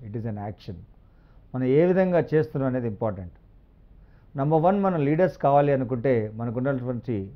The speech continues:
ఒక క్వాలిటీ ఏంటంటే రోల్ మోడలింగ్. రోల్ మోడలింగ్ అంటే మనల్ని పది మంది మనం చూసి నేర్చుకోవాల్సినటువంటి అంశం. ఇంకా రకరకాల లీడర్‌షిప్ స్టైల్స్ ఉంటాయి. మనం చూస్తుంటాం సందర్భాన్ని బట్టి లీడర్‌షిప్ స్టైల్ని మనం ఫాలో కావాలి.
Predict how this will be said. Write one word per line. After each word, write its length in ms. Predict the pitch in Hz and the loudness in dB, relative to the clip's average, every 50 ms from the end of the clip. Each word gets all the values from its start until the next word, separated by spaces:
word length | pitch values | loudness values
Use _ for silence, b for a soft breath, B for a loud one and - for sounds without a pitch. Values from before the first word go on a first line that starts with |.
| 120 | -14
ఒక 100 | 117 107 110 - | -12 -12 -10 -6
క్వాలిటీ 320 | 120 117 135 143 123 139 127 | -4 -2 -2 -2 -2 -2 -2
ఏంటంటే 260 | 117 120 117 110 120 107 110 | -2 -2 -4 -6 -6 -4 -2
రోల్ 200 | 120 131 139 127 117 113 110 | 0 0 0 0 -2 -4 -4
మోడలింగ్. 420 | 113 113 104 101 95 85 80 90 - - - - _ - - - _ - b b b b b b b b b b - 123 | -4 -6 -6 -6 -10 -12 -14 -16 -20 -20 -20 -20 _ -20 -20 -20 _ -20 b b b b b b b b b b -2 4
రోల్ 180 | 135 160 185 190 180 | 6 8 8 8 8
మోడలింగ్ 340 | 180 180 180 175 175 170 165 160 | 6 6 6 4 2 2 2 2
అంటే 160 | 151 156 143 143 151 156 - - - 113 123 | 4 4 4 4 4 0 -6 -12 -6 -2 0
మనల్ని 320 | 139 156 170 180 185 175 147 | 2 2 2 2 2 2 2
పది 140 | 160 151 151 151 | 2 2 2 2
మంది 160 | 156 170 180 180 170 | 0 0 0 0 0
మనం 160 | 160 156 151 139 120 | 0 0 0 -2 -2
చూసి 300 | 151 151 127 - 151 135 123 123 120 120 | -2 -2 -2 0 0 0 0 -2 -2 -2
నేర్చుకోవాల్సినటువంటి 720 | 131 131 131 - 139 135 127 - 120 113 107 113 107 117 110 95 | -4 -2 -2 0 -2 -2 -2 -2 -6 -6 -6 -6 -6 -8 -8 -8
అంశం. 260 | 95 - - 87 73 - - - - - - - - - - - _ _ _ - - _ b b b b b | -10 -12 -14 -18 -18 -18 -20 -20 -20 -20 -20 -20 -20 -20 -20 -20 _ _ _ -20 -20 _ b b b b b
ఇంకా 140 | b - 165 156 | b -2 2 2
రకరకాల 360 | 151 151 165 170 165 214 202 | 4 4 4 2 6 6 6
లీడర్‌షిప్ 460 | 196 180 185 196 196 - 214 175 - - | 6 6 6 4 2 2 0 -4 -4 0
స్టైల్స్ 360 | - 139 139 156 156 - - 139 | 2 4 4 4 4 2 -2 -2
ఉంటాయి. 220 | 127 104 101 85 - - - - b b b b b b b b - - 139 | -2 -2 -4 -8 -10 -16 -20 -20 b b b b b b b b -8 -4 0
మనం 160 | 151 175 180 156 175 | 2 2 2 2 2
చూస్తుంటాం 420 | 208 202 - 220 190 185 170 160 117 165 | 0 0 0 2 2 4 2 2 4 2
సందర్భాన్ని 540 | 170 165 175 185 185 170 175 175 175 175 170 156 | 4 6 6 6 6 6 4 4 4 4 2 2
బట్టి 160 | 156 156 160 165 | 2 2 2 2
లీడర్‌షిప్ 480 | 143 143 147 151 156 151 151 147 - - | 2 4 4 4 2 0 -2 -8 -4 -2
స్టైల్ని 260 | 135 131 131 131 135 131 | 0 0 0 0 0 -2
మనం 120 | 123 113 - 120 | -2 -4 -4 -4
ఫాలో 180 | 110 110 110 104 101 | -4 -2 -4 -4 -6
కావాలి. 240 | 95 90 87 90 107 | -10 -12 -14 -16 -20